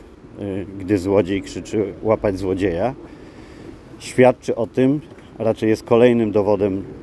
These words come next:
na to, że oni się już poddali, wiedzą, że nie będą rządzić, wiedzą, że nie ma takiej możliwości. No jest tam paru idiotów jeszcze, którzy,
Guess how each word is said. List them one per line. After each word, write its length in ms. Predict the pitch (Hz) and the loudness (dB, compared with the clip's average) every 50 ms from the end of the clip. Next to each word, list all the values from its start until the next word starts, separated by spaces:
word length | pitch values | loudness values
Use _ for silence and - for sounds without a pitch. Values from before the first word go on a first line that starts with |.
| - - | -10 -6
na 220 | 113 110 104 107 | -2 2 2 2
to, 320 | 104 - 117 113 120 127 113 - - - - - - - - - - - - - - - - | 4 4 4 4 4 0 -4 -8 -14 -18 -18 -18 -18 -18 -18 -18 -18 -18 -18 -18 -16 -12 -6
że 160 | 95 120 - | -6 -6 0
oni 300 | 101 123 127 123 123 123 | 2 4 4 4 4 2
się 140 | - - 120 | 0 0 0
już 140 | 120 120 | 0 0
poddali, 680 | - - - 117 104 107 107 113 113 107 110 120 127 120 - - - - - - 110 95 | -2 0 -2 0 0 2 2 2 2 2 0 0 -2 -2 -6 -12 -20 -20 -18 -16 -6 2
wiedzą, 400 | 107 123 135 120 117 123 117 107 | 6 6 6 6 4 0 0 0
że 100 | 110 113 | -2 0
nie 140 | 113 110 | 0 0
będą 360 | 101 110 107 110 104 107 110 110 | 0 0 -2 0 0 -2 -2 0
rządzić, 560 | 104 113 107 101 95 98 120 131 - - - - - - - - - - - - 90 | -2 -2 -2 -2 -4 -8 -10 -12 -12 -14 -20 -20 -20 -20 -20 -20 -20 -20 -20 -12 0
wiedzą, 340 | 101 123 131 120 131 123 120 | 2 4 4 6 6 4 4
że 180 | 104 107 113 107 | 4 2 0 0
nie 440 | 113 113 113 117 117 120 127 131 | 0 0 0 2 2 4 4 4
ma 100 | 123 120 | 4 2
takiej 280 | 110 - 117 - 127 120 | 2 0 -2 0 0 2
możliwości. 680 | 117 113 107 107 110 113 107 113 98 - - - 143 | 2 2 2 0 -2 0 2 2 2 2 -2 -4 -2
No 80 | 170 220 | -2 0
jest 180 | 220 190 151 | 0 -2 2
tam 160 | - 156 143 123 | 2 2 2 4
paru 220 | - 131 123 127 | 6 6 6 6
idiotów 540 | 123 113 110 98 120 117 110 - 120 110 - | 4 2 2 4 2 2 2 2 -4 -4 -2
jeszcze, 280 | 120 117 - - 113 | -4 -4 -2 -4 -4
którzy, 460 | 104 - - 117 110 - - 123 110 | -4 -2 -2 -4 -2 2 2 2 2